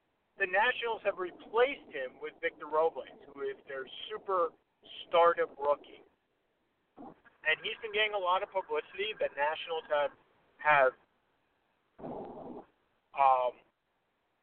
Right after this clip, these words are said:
they've closed some of the gaps with Brian Dozier at second base. They've let go of a couple of players. Sean Doolittle is back in the, uh, in the, in the thick of things as the closer, and they upgraded their pitching with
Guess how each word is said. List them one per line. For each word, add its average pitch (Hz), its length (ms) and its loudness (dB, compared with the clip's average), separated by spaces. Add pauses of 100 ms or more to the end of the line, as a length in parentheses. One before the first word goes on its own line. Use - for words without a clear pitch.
(240)
they've 147 260 0
closed 175 320 2
some 180 140 -2
of 170 80 -10
the 147 160 -14
gaps 156 480 0
with - 240 -16
Brian 143 400 2
Dozier 143 580 -2 (300)
at 151 240 0
second 135 320 -4
base. 277 260 0 (1300)
They've 147 180 2
let 135 240 0
go 240 220 6
of - 80 -6
a 220 100 -10
couple 208 300 -2
of - 80 -14
players. 190 400 -2
Sean 139 160 -8 (100)
Doolittle 214 600 -2
is - 100 -16 (140)
back 165 320 0 (480)
in 143 240 -6
the, 123 240 -4
uh, 110 180 -8 (300)
in - 160 -20
the, - 80 -20 (400)
in 131 100 -20
the 117 160 -16
thick 220 220 0
of - 80 -8
things 202 260 -6
as 143 140 -6
the - 160 -20
closer, 226 480 2 (320)
and 180 160 -6
they 185 160 -4
upgraded 339 400 0
their - 160 4
pitching - 400 -8
with - 80 -14